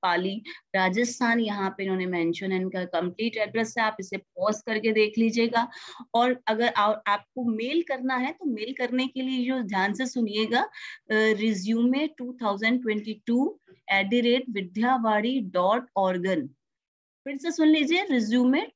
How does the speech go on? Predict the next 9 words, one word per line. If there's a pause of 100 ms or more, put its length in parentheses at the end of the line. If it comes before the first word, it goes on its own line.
(140)
two (120)
thousand
twenty-two (200)
at
the
rate
vidyawadi (1120)
dot (100)
org।